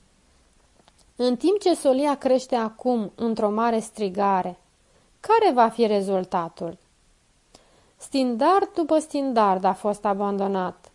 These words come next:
lăsat să cadă în țărână, în timp ce companie după companie din oastea Domnului s-a unit cu dușmanul și grupă după grupă din rândurile dușmanului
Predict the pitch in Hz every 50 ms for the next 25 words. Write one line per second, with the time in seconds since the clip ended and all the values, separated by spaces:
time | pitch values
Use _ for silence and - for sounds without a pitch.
0 | _ _ _ - - 214 240 233 - 269 262 269 - - 277 269 - 277 269 254
1 | 240 262 262 254 - - 254 254 240 247 226 208 190 175 170 170 _ _ _ _
2 | _ _ _ _ _ - - 262 269 262 - 349 381 370 - 349 330 - - -
3 | 302 302 269 - 294 285 285 277 285 285 269 247 226 220 214 196 226 196 226 214
4 | 208 - 214 214 208 220 214 208 208 214 214 208 208 202 196 202 202 202 202 202
5 | 208 202 - 220 208 202 190 202 202 208 208 202 196 214 214 208 - 226 208 202
6 | 202 202 208 214 214 - - 220 202 220 214 - - 214 208 208 196 196 190 185
7 | 185 185 190 _ _ _ _ _ _ _ _ - - _ _ _ _ _ - -
8 | 285 262 226 269 320 359 349 359 339 269 311 294 - 302 285 247 233 262 262 240
9 | 196 - 202 185 - 185 - _ _ - 208 214 214 214 226 240 240 226 226 214
10 | 226 220 220 196 214 214 - - 214 208 202 208 208 214 214 214 220 233 247